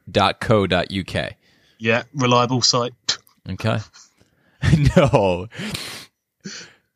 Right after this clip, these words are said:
Speaker 1: Okay, so this is Mark Wahlberg's typical daily schedule. This can't be true.
Speaker 2: <laughs> I don't know if it's true, but I like it so much. <laughs>
Speaker 1: Two thirty A M,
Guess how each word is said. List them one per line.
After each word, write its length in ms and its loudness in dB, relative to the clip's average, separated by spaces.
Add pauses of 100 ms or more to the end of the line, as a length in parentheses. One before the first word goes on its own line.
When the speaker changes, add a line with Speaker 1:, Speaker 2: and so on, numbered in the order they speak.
(120)
Speaker 1:
Okay, 500 2
so 120 -8
this 160 2
is 100 -4
Mark 320 0
Wahlberg's 560 0
typical 640 2
daily 540 2
schedule. 560 -4 (2000)
This 300 2
can't 440 -2
be 140 -10
true. 340 -12 (300)
Speaker 2:
<laughs> 340 -2
I 60 4
don't 180 2
know 80 2
if 100 -2
it's 120 -6
true, 380 -6
but 200 -6
I 80 -4
like 300 -8
it 100 -4
so 200 0
much. 320 0 (380)
<laughs> 1300 -20
Speaker 1:
Two 180 4
thirty 380 4
A 200 4
M, 240 -2